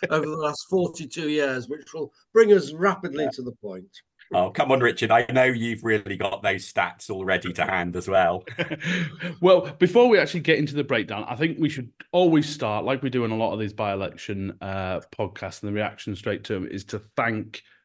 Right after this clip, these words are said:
Speaker 2: the Lib Dem
Speaker 3: Absolutely.
Speaker 2: candidates and teams that are in it. So both Andrew Brown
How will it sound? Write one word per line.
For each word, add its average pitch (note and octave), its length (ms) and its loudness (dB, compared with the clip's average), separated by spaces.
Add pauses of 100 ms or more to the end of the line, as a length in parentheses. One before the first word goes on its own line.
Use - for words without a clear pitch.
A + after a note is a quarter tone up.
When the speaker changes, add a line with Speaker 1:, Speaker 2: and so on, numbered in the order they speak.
Speaker 2:
the A2 100 -4
Lib G#2+ 260 -2
Dem G#2+ 180 0
Speaker 3:
Absolutely. G2+ 180 -6
Speaker 2:
candidates G#2 540 -2
and G2+ 160 -4
teams G2+ 320 0
that G2+ 160 -4
are G2+ 120 -2
in F#2 140 -4
it. - 160 -10 (280)
So A#2 320 2
both A2 300 0 (120)
Andrew B2+ 380 2
Brown A2 580 0